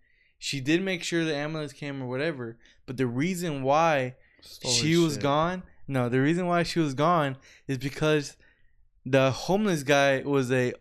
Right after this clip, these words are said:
Speaker 1: uh, undercover cop, and he thought that he,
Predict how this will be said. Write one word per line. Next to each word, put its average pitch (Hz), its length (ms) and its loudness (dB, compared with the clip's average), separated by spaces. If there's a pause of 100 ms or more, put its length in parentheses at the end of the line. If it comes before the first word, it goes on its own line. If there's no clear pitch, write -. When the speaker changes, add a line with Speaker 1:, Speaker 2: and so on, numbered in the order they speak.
(380)
Speaker 1:
uh, 123 640 4
undercover 147 600 0
cop, 160 560 -2 (460)
and 131 200 -2
he 208 400 -2
thought 175 440 2
that 127 240 2
he, 180 840 -6